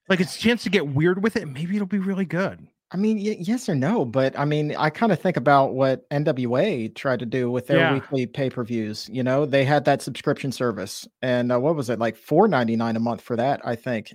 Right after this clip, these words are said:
Speaker 2: and people still weren't really buying it, even though it was, it, it was a good show, more or less, but you're asking a lot. And I think, Issa, at the top of the show, when you were talking about nine ninety-nine a month just for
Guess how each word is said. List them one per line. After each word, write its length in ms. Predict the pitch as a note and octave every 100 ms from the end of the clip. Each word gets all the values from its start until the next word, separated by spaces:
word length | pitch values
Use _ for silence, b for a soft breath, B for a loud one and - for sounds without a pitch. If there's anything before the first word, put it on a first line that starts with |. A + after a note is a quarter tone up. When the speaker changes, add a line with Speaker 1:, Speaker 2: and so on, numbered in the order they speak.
| C#3
Speaker 2:
and 340 | B2 A#2+ A2+
people 280 | - C#3 B2
still 340 | - C3+ C#3+
weren't 240 | B2 A#2+ A2+
really 220 | B2 A#2
buying 480 | - A2 C#3 C#3 G#2
it, 180 | G2 -
even 240 | C3 C3
though 280 | B2+ B2+ B2+
it 40 |
was, 160 | C#3+ C#3
it, 260 | - E4+ C#4+
it 120 | B3+
was 160 | F#4+
a 80 | E3
good 320 | C3 - F3
show, 440 | D#3+ - F#3+ C#4+ G#3+
more 200 | E3+ C#3+
or 80 | C3
less, 360 | D#3+ G3+ D#3+
but 240 | - C3 A#2 B B B B B
you're 240 | D#3+ C#3+ E3+
asking 360 | F3+ G#3+ -
a 80 | D3+
lot. 320 | B2 D3+ F#3+ -
And 140 | C3
I 80 | C3+
think, 320 | - F3 D3
Issa, 280 | D3+ F#3+ C3+
at 140 | A#2+
the 80 | B2
top 360 | A2+ B2 G3 -
of 60 |
the 60 | A2+
show, 260 | - B2 A#2
when 140 | B2
you 80 | C3
were 60 |
talking 380 | B2+ D3 C#3 C3+
about 280 | A#2+ B2 G#2
nine 400 | A2 A2+ D3+ D#3
ninety-nine 560 | C#3 C#3+ C#3 B2+ C3 A#2+
a 40 |
month 380 | A2+ C#3 C3+ -
just 280 | C3+ C#3 -
for 200 | - A#2